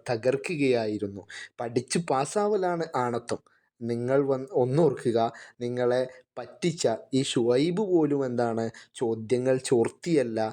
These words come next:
പഠിച്ചുകൊണ്ടാണ് ഇത്രത്തോളം വളർന്നു വന്നത് എന്നത് നിങ്ങൾ ഇനിയും മനസ്സിലാക്കേണ്ട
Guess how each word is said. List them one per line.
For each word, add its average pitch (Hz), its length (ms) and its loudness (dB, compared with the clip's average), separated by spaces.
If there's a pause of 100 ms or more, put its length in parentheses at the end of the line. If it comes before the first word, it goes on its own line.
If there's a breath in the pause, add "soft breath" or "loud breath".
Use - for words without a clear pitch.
(320 loud breath)
പഠിച്ചുകൊണ്ടാണ് 120 1000 0 (180)
ഇത്രത്തോളം 120 720 2
വളർന്നു 113 420 2
വന്നത് 110 460 2 (220)
എന്നത് 110 340 0 (360 loud breath)
നിങ്ങൾ 117 280 0 (440 loud breath)
ഇനിയും 131 400 4
മനസ്സിലാക്കേണ്ട 120 840 0